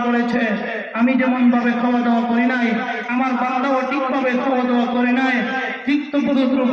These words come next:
আমার যেমন ভাবে স্ত্রী নাই, তার স্ত্রী থাকা সত্ত্বেও সে তার স্ত্রীর কাছে যায় নাই, পান করে নাই, আমি আল্লাহ পান করি নাই, আমার সিফত উদাহরণ করেছে।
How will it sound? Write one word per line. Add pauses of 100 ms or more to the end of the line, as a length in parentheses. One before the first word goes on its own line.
আমার
যেমন
ভাবে
স্ত্রী
নাই, (420)
তার
স্ত্রী
থাকা
সত্ত্বেও
সে
তার
স্ত্রীর
কাছে
যায়
নাই, (420)
পান
করে
নাই, (460)
আমি
আল্লাহ
পান
করি
নাই, (400)
আমার
সিফত
উদাহরণ
করেছে।